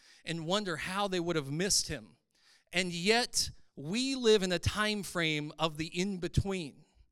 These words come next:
where there is the coming of Jesus once again that we are looking forward to. And I don't want to be one of those people in, "Oh, little town of Bethlehem," that missed Jesus. I don't want to be one of those people whose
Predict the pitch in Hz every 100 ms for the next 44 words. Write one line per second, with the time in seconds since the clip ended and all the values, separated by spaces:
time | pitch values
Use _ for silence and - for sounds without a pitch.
0 | _ _ _ _ _ _ 151 175 170 190
1 | 190 165 143 175 - 220 220 208 214 170
2 | 156 135 208 196 143 139 - - 143 180
3 | 196 - 170 147 139 175 180 139 123 131
4 | 147 147 147 156 160 147 156 151 143 135
5 | - 165 165 - _ _ _ _ _ _
6 | _ _ _ _ _ _ 160 156 208 262
7 | 247 226 220 185 165 220 214 185 170 156
8 | 165 - - 214 180 147 151 160 156 156
9 | 156 170 170 170 165 - 175 165 139 127
10 | 175 156 156 139 135 120 107 123 139 151
11 | 156 - - 127 151 151 - - - -
12 | - - _ _ _ _ - 190 262 226
13 | 226 208 170 214 202 175 175 170 165 -
14 | 220 208 165 135 135 160 143